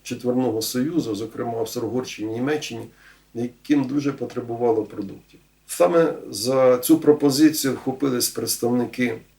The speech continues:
Німеччини і Австро-Угорщини і повели далі переговори про можливості укладення подальшого миру з Україною. Більшовики у цьому сенсі повелися досить прагматично.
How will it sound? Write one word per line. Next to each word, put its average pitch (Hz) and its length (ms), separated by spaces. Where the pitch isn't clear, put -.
Німеччини 123 680
і - 260
Австро-Угорщини 113 880
і 123 60
повели 135 380
далі 123 460
переговори 127 580
про 123 300
можливості 127 880
укладення 117 880
подальшого 110 640
миру 107 300
з 98 80
Україною. 104 500
Більшовики 202 640
у 226 100
цьому 190 300
сенсі 170 500
повелися 156 600
досить 143 440
прагматично. 135 800